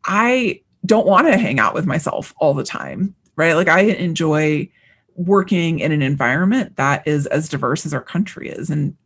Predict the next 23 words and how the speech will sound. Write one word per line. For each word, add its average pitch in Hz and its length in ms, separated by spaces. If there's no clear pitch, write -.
I - 60
think 170 200
people 214 260
are 214 100
interesting. - 500
I 123 100
think 143 220
differences 160 480
are - 100
interesting. - 460
I 175 220
am 202 100
a 208 60
psychologist 160 680
by 180 120
training, 180 400
so - 120
I - 60
guess 156 160
that's 170 200
not 151 140
terribly 156 320
surprising. - 400